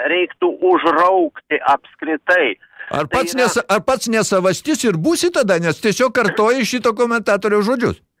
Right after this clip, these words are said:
Speaker 1: Ne, ne, ne, ne. Aš jau prisistatau visada
Speaker 2: Supratau.
Speaker 1: savęs neslėpdamas, niekada niekur neslepiu.
Speaker 2: Nu, bet,
Speaker 1: E,
Speaker 2: Pranciškau, bet, Pranciškau, nu, bet žmonės tai svarsto, nu, tai maža kaip
Speaker 1: Palaukit, e, mano šunės graužia bet kokį kaulą, kai jiems
Speaker 2: <laughs>
Speaker 1: numeti.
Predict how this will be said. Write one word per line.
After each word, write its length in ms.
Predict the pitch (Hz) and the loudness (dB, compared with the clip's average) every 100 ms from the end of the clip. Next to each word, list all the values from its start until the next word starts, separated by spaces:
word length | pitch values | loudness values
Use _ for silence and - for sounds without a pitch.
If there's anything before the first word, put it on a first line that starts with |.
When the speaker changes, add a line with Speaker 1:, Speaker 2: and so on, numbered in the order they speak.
| _ | _
Speaker 1:
Ne, 360 | 151 156 160 165 | 0 2 4 4
ne, 160 | 156 139 | 2 -2
ne, 140 | 120 107 | -2 -2
ne. 140 | 104 104 | 0 2
Aš 320 | 262 302 - | 2 2 2
jau 80 | 226 | 0
prisistatau 760 | 202 196 196 180 190 190 226 190 | 0 -2 -2 0 0 0 0 0
visada 400 | 180 170 165 143 | 0 -2 0 0
Speaker 2:
Supratau. 320 | 147 160 131 | 0 0 0
Speaker 1:
savęs 60 | 156 | -4
neslėpdamas, 720 | - 175 160 139 139 131 131 | -4 0 0 0 -2 -2 0
niekada 460 | 143 131 139 127 113 | -2 2 0 2 0
niekur 340 | 104 95 113 | 0 0 0
neslepiu. 540 | 110 104 101 92 90 - | 2 0 -2 -2 -4 -6
Speaker 2:
Nu, 120 | - | -4
bet, 200 | 143 160 - | -2 -2 0
Speaker 1:
E, 40 | |
Speaker 2:
Pranciškau, 540 | 156 151 151 208 - 147 | 0 2 0 -2 0 0
bet, 180 | 170 - | 0 0
Pranciškau, 600 | 185 185 202 147 131 123 | -2 2 0 0 0 0
nu, 100 | 143 | 0
bet 180 | 139 139 | 0 0
žmonės 460 | 147 180 143 117 | 2 2 2 -2
tai 140 | - 123 | 0 -2
svarsto, 560 | - 185 131 - - | 0 0 0 -2 -2
nu, 140 | 98 107 | 0 0
tai 120 | 123 | 2
maža 300 | 151 185 170 | 2 2 2
kaip 160 | - 196 185 | 0 2 2
Speaker 1:
Palaukit, 680 | 180 185 196 170 - 156 - | 2 4 4 2 0 -6 0
e, 220 | 147 156 156 156 151 151 | 2 4 4 2 0 -8
mano 540 | 151 170 202 202 196 | -2 0 0 -2 -4
šunės 640 | 170 - 156 165 185 190 156 | -4 -4 2 2 4 2 0
graužia 640 | 143 147 165 180 165 180 | 0 2 2 0 -2 -4
bet 160 | 165 190 | -2 -2
kokį 460 | - 240 196 - 151 | 0 0 0 -2 -6
kaulą, 560 | 156 151 165 185 185 | 0 2 2 2 -2
kai 160 | 180 180 | -2 -2
jiems 320 | 180 185 170 | -2 -2 -4
Speaker 2:
<laughs> 60 | 196 | -2
Speaker 1:
numeti. 640 | 196 151 131 110 - 101 | -2 0 -2 -2 -4 -6